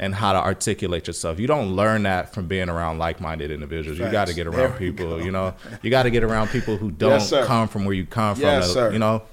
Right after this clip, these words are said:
Speaker 1: to really understand how to maneuver yourself.
Speaker 2: Yes, sir.
Speaker 1: All right, but as I digress, uh, L A schools, yo, like, so, like,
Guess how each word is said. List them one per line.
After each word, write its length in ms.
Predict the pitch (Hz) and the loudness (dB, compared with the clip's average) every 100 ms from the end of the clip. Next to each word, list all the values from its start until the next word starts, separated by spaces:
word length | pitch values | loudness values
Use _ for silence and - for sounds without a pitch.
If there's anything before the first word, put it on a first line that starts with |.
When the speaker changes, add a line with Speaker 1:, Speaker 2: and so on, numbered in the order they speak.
| - - | -20 -10
Speaker 1:
to 100 | 101 | 0
really 200 | 104 107 | 4 4
understand 360 | 104 95 101 98 | 4 2 2 2
how 80 | |
to 60 | 90 | 2
maneuver 300 | 87 92 90 | 0 0 2
yourself. 360 | 87 - 78 76 | 0 0 -2 -2
Speaker 2:
Yes, 200 | 107 - | -4 -2
sir. 100 | 107 92 | -2 2
Speaker 1:
All 80 | |
right, 100 | 98 | 2
but 140 | 92 92 | 4 4
as 180 | 110 113 | 4 2
I 120 | 95 | 0
digress, 580 | 87 82 95 85 76 - - - - - | 0 0 0 0 -2 -10 -20 -20 -20 -6
uh, 380 | - 107 107 101 98 - _ _ _ _ _ _ _ _ - - | 2 4 4 2 -2 -14 _ _ _ _ _ _ _ _ -20 -6
L 160 | 98 110 | 0 2
A 100 | 107 | 2
schools, 600 | - - 147 131 104 85 | 0 2 6 8 8 6
yo, 260 | 90 107 110 | 2 4 4
like, 320 | 95 85 80 | 2 2 -2
so, 180 | 92 90 | -2 0
like, 260 | 82 80 | 0 -2